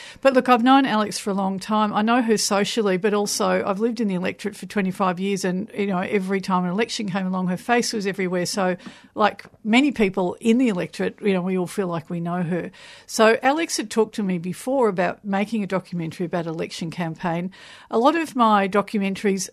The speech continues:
are about, uh, I've done two or three about political issues, and I'm really fascinated about how politics works and how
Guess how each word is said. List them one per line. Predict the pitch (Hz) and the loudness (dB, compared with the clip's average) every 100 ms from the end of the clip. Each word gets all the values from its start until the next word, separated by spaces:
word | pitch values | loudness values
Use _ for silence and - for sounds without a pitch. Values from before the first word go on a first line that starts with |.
| - | -4
are | 190 180 190 | 0 2 0
about, | 196 175 190 - - - | -4 -4 -4 -4 -8 -4
uh, | 202 190 - 202 - | -2 -2 -4 -4 0
I've | 233 | 2
done | 254 240 | 2 0
two | 214 196 | 0 -2
or | |
three | 185 202 | -2 -2
about | 190 196 185 | -2 -4 -4
political | 214 202 190 202 | -4 -4 -4 -6
issues, | 202 196 214 180 | -6 -2 -2 -2
and | 202 | -2
I'm | 202 208 | -2 0
really | 240 262 226 | 0 -2 -2
fascinated | 202 208 - 220 185 180 180 - - - _ - | -2 -2 -2 -2 -2 -2 -6 -12 -20 -20 _ -6
about | 190 180 214 233 - | -4 0 2 2 0
how | - 214 | -4 -4
politics | 196 - 196 196 208 185 - | -4 -4 -6 -6 -8 -8 -2
works | 208 196 214 | -2 0 -4
and | 190 | -6
how | - 214 208 | -2 0 0